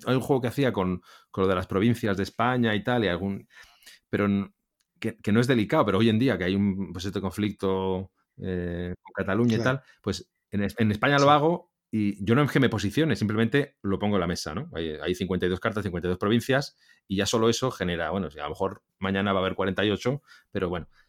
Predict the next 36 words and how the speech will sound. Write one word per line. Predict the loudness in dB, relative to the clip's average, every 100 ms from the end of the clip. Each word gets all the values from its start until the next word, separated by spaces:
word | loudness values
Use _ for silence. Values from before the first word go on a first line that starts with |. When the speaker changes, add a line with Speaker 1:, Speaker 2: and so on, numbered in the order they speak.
| _ _
Speaker 1:
no, | 2 2
no | 2 2
te, | 2 2
no, | 0 2
no, | 0 0 -2
no | -2 0 0
te | 2
posicionas | 4 4 4 4 6 4
y |
es | 4
muy |
Speaker 2:
<laughs> | 4
Speaker 1:
gracioso, | 4 0 0 0
pero | 2 4
yo | 4
creo | 2
que | 2
si | 2
lo, | 2 0 -2 -8
si | -2 0
lo |
hiciese | 2 2 2
allí, | 2 2
como | 2 2
está | 2 0
la | 0
circunstancia | 0 -6 -4 -4 0 2
ahora, | 2 0 -6 _ _ _ _
me | -4 -2
tirarían | 0 0 0
tomates. | -2 -4 -6 -12 -16 -16
Solo | -2 0 2
por | 2 2 -2 -8 _
decir | -10 -4 2 2
eso, | 2 -2
no | -2 0 0 0 -2 -6